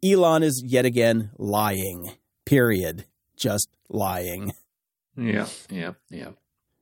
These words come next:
Speaker 1: So who,
Speaker 2: Awesome.
Speaker 1: who the hell is gonna do this? The, what? Well, I guess you wouldn't be a normal human if you were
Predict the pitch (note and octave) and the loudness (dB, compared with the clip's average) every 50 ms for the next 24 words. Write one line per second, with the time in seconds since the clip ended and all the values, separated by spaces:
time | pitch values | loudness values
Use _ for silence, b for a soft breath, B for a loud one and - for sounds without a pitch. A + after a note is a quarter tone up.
0 | _ - - - G3+ G#3 D4+ F#4 - E4+ D#4 F#4+ G4 F#4+ D#4 - - C4+ C4+ D4+ | _ -4 0 2 4 4 4 4 4 4 4 4 6 4 2 2 4 4 4 4
1 | D4+ D4 A3+ - F4+ E4 D4+ A#3 - - D#4+ D#4+ D#4 D4 C4+ C4 - - - - | 4 2 2 2 2 2 0 0 2 2 4 4 4 2 2 0 0 -4 -8 -14
2 | _ _ _ _ _ _ _ - D4+ - - _ _ - - - - - - - | _ _ _ _ _ _ _ -8 -8 -8 -8 _ _ -20 -20 -20 -20 -18 -16 -16
3 | - b b b b b b b b - - A3 C#4+ - - - - F3 F3+ E3+ | -18 b b b b b b b b -4 0 0 0 0 -2 -8 -14 -10 -4 0
4 | F#3+ G3 F#3 - - A#2+ B2 C#3 D#3 D#3 D3 C#3+ C#3 C3+ C3+ A#2 A2 G#2+ - - | 0 0 0 -2 -4 -4 0 2 4 4 4 4 4 4 4 2 2 2 -2 -6
5 | A#2 B2 B2 A#2+ A#2+ A#2 A2 A2+ G#2+ A2+ - C#3+ C#3 A2+ G#2+ A2 A2 G#2+ G#2+ G#2+ | -4 -2 -2 0 0 0 0 -2 -4 0 2 2 4 4 2 2 0 0 -2 -2
6 | G2+ G#2+ G#2+ G2+ G#2+ G#2 G#2 G2 - G#2+ G2+ G2+ G2+ G2+ G2+ | -2 -4 -4 -4 -4 -4 -6 -6 -6 -8 -6 -6 -6 -6 -8